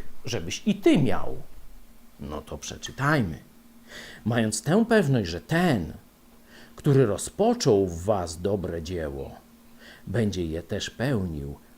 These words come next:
aż do dnia Chrystusa Jezusa". Ten dzień Chrystusa Jezusa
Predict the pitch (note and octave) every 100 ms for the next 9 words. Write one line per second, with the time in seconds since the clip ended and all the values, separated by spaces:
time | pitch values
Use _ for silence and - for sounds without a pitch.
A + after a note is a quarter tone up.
0 | - B2+ G3 A3 D#3 A#2 D2 E2+ F#2 G#2
1 | - G2+ - - E2 D2+ D2+ D2+ C#2+ C2+
2 | C2+ - - - - - - - - -
3 | - - - - - - - - - -
4 | - - - - - - A#2 G#2 G3+ C4+
5 | - - - C3+ - A3+ G3 D#3+ D3 F#3+
6 | F#3+ E3+